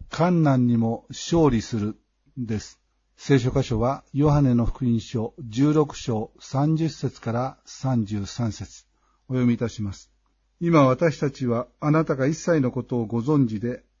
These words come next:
誰もあなたにお尋ねにする必要がないことが分かりました。これで私たちはあなたが神から来られたことを信じます。」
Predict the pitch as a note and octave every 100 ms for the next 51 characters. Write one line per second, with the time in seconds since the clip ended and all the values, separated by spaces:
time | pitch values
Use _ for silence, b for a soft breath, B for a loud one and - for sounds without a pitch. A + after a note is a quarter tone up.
0 | - A2+ C#3 E3 F3 D3+ E3 E3 C#3 B2+
1 | A#2+ D3 D3 C#3+ C3+ C3+ B2+ B2 - C#3+
2 | C3 B2 B2+ A#2+ A2 A#2 G#2+ G#2+ G#2+ A2
3 | G#2 G2 - - - _ _ - C3+ C3
4 | C3 B2+ C#3 C3+ A#2+ - A2+ A2 - -
5 | C3+ C3+ A#2 A2+ - D#3+ C#3+ B2+ A2+ B2+
6 | D3+ C#3 A#2+ A#2+ - A2+ G2+ - A2 G2
7 | F#2+ - _